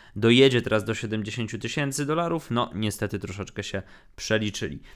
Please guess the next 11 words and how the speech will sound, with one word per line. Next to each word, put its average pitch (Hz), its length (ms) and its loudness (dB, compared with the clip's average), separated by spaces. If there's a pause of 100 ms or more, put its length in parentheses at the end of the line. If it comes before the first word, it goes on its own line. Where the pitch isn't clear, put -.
(260)
Em, 135 480 4
natomiast 247 680 -2
generalnie, 233 640 -2
jeżeli 220 240 -2
sobie 165 200 -4
spojrzymy 156 380 -2
na 135 100 0
pierwszą 160 500 -2
dziesiątkę 123 540 -4
najpopularniejszych 101 840 -4
coinów, 107 360 -4